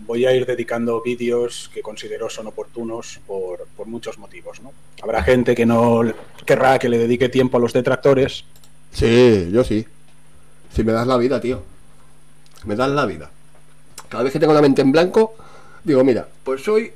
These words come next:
Speaker 2: tengo al, al, al, al gañán este para hablar, para hablar de él. Y más cuando hablas de mí. Sigue.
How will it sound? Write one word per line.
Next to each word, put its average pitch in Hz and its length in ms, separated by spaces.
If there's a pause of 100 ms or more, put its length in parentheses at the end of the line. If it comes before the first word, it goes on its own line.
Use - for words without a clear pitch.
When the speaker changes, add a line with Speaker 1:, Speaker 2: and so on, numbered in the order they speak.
(140)
Speaker 2:
tengo 175 260
al, 143 140
al, 135 200
al, 123 240
al 139 180
gañán 139 360
este 90 380 (180)
para 117 180
hablar, 117 340
para 110 180
hablar 123 300
de 95 160
él. 87 120
Y 139 100
más 170 120
cuando 185 200
hablas 143 200
de 104 100
mí. 73 180 (520)
Sigue. 175 320